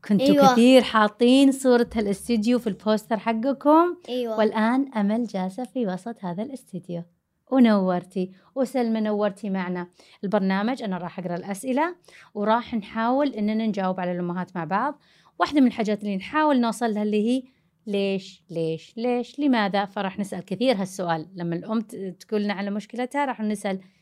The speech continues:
Speaker 1: ليش صار كذا.
Speaker 2: لكن عندي سؤال قبل
Speaker 1: سمي.
Speaker 2: ما نبدأ.
Speaker 1: أيوة.
Speaker 2: متى سويتي هذا الاستوديو؟
Speaker 1: أوكي، هذا حلو سؤالك، رائع. الاستوديو انفتح من سنتين،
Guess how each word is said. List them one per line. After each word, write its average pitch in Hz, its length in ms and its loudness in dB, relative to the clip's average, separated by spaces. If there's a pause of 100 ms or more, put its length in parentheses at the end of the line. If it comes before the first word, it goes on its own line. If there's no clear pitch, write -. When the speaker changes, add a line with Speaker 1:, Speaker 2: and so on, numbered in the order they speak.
(300)
Speaker 1:
ليش 190 360 2
صار 170 380 -2 (120)
كذا. 165 360 0
Speaker 2:
لكن 311 220 -2
عندي 359 360 -4
سؤال 254 540 -4 (180)
قبل 247 80 -4
Speaker 1:
سمي. 403 220 -2
Speaker 2:
ما 226 100 -4
نبدأ. 220 440 -14
Speaker 1:
أيوة. 240 240 -6 (880)
Speaker 2:
متى 466 760 4
سويتي 370 580 2
هذا 285 200 0
الاستوديو؟ 226 600 -6 (240)
Speaker 1:
أوكي، 220 800 4 (200)
هذا 226 320 4 (520)
حلو 262 220 6
سؤالك، 180 560 0
رائع. 202 340 2 (680)
الاستوديو 269 1080 6
انفتح 247 580 -2
من 247 100 2
سنتين، 240 560 -2